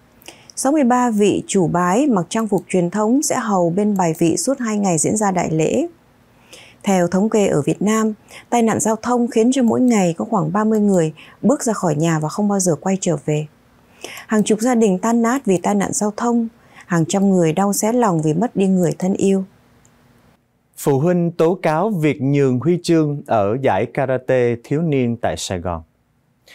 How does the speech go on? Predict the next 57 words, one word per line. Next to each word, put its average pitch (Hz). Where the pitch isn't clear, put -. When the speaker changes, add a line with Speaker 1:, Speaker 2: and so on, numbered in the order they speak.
Speaker 2:
Mới 165
đây 156
thì 135
ông 143
Nguyễn 127
Mạnh 104
Dương, 131
phụ 107
huynh 120
của 101
em 120
Nguyễn 98
Thanh 117
Mai, 113
sinh 127
năm 117
hai 117
nghìn 95
mười 90
ba, 107
thành 131
viên 147
của 147
đội 120
tuyển 104
karate 120
quận 87
Tân 120
Bình, 92
Sài 98
Gòn, 92
có 131
đơn 123
tố 127
cáo 131
gửi 127
đến 110
các 180
cơ 127
quan 110
hữu 92
trách 196
và 101
báo 101
giới, 123
cũng 151
như 180
là 117
đăng 131
tải 101
trên 139
trang 123
cá 127
nhân 131
mạng 87
xã 123
hội 107